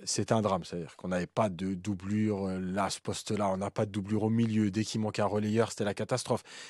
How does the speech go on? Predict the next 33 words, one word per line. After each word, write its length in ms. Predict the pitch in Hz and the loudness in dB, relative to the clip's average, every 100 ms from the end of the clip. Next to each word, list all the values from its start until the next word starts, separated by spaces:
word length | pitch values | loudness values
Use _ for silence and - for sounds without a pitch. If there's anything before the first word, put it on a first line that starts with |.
| - | -8
Si 160 | - | 2
on 60 | 113 | 6
n'avait 180 | 113 113 | 6 6
pas 220 | 110 113 | 6 6
le, 400 | 110 110 110 110 | 8 8 6 4
l'attaquant 480 | 110 113 107 - 110 | 2 2 0 4 4
à 40 | |
droite, 320 | 110 110 120 | 6 6 6
c'était 280 | - 110 - | 4 -4 -4
fini. 320 | - 127 127 - - - - - - - | -2 2 2 0 -12 -16 -18 -20 -6 6
Voilà, 180 | 120 | 6
bah 120 | 127 117 | 8 8
là, 80 | |
on 120 | 151 139 | 8 6
a 80 | |
des 100 | 113 | 4
joueurs, 320 | 107 107 135 113 | 4 6 4 4
euh, 240 | 101 98 | 0 0
comme 200 | - 98 | -2 -2
vous 80 | 98 | 0
l'avez 160 | 98 | 0
cité 200 | 92 - | 0 0
juste 220 | 101 85 104 | 0 2 2
avant, 320 | 101 135 117 | 6 6 6
euh, 140 | 92 90 - - | 2 -2 -12 -2
Asensio 440 | 98 - 107 - 113 | 0 2 0 4 2
qui 100 | - | 2
peut 140 | 110 | 0
jouer, 320 | 92 104 110 | 2 4 4
euh, 160 | 104 98 | 4 0
deux, 280 | 87 113 113 | 2 4 4
trois 320 | - - 113 | 2 4 4
postes, 440 | - 123 131 - | 6 4 4 -12